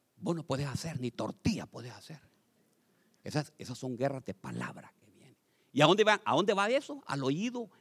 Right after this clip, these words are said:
a la mente. Y les decía, "¿Dónde están los hombres? Levántense los hombres". Hasta el rey Saúl se agachaba. Y dicen que una vez,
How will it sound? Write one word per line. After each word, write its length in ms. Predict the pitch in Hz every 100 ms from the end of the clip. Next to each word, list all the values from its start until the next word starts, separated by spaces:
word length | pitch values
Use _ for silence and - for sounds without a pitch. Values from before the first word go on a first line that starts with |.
| _
a 100 | 151
la 120 | 165
mente. 500 | 196 269 277 262 196 - _ _ _ _ _ _ _ _ _ _ _ _ _ - _ - _ _ _ -
Y 100 | 185
les 120 | 214
decía, 580 | 220 - 311 330 262 - - - _
"¿Dónde 360 | - 254 320 330
están 440 | - - 294 320
los 240 | 311 269 269
hombres? 380 | 320 349 294 214
Levántense 560 | 220 311 320 302 269
los 180 | 254 233
hombres". 680 | 330 359 349 226 139 - - _ _ _ _ _ _ _ _ _ _ _ _ _ _ _
Hasta 220 | 110 - 110
el 60 |
rey 160 | 131 170
Saúl 320 | 113 127 147
se 100 | 113
agachaba. 380 | 98 101 156 147 _ _ _ _ _ _ _ _ _ _ _ _ _ _ _
Y 100 | -
dicen 260 | 135 147 156
que 140 | 156
una 260 | 143 165 143
vez, 340 | 196 262 -